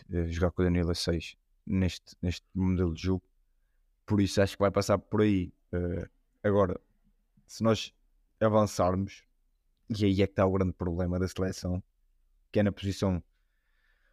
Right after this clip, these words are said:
de extremos ou de falsos extremos, ou como é que aquilo se pode chamar, em que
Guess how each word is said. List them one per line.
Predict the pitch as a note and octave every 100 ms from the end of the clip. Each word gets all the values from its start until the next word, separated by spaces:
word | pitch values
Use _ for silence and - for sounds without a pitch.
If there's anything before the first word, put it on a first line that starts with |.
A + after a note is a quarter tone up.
| _ _
de | -
extremos | - A2+ A#2+ G#2+ F#2
ou |
de | F2+
falsos | - G2+ G2+
extremos, | - - G2+ G#2 F#2 - - _ -
ou | F2 _
como | - F#2
é |
que | F2+
aquilo | E2 E2+
se | -
pode | F#2 -
chamar, | G2 F2+ F2+ G2 _ _ _ _ _ _ _ _ _ _
em | G#2 G2+
que | - A2+ G#2+ A2